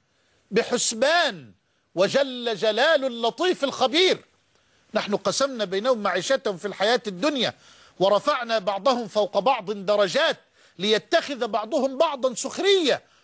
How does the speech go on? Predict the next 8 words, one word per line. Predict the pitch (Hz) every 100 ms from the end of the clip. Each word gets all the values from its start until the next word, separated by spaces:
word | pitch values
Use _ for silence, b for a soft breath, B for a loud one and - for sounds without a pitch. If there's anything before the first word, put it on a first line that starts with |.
| b
ورحمة | 196 226 - 269 -
ربك | 220 185 254 233
خير | 208 320 254
مما | 233 226 220 214
يجمعون. | 180 240 262 381 247 131 _ B B B
لا | 185 247
تتصور | 262 - 247 370 381 302 262 -
أن | 254 226 208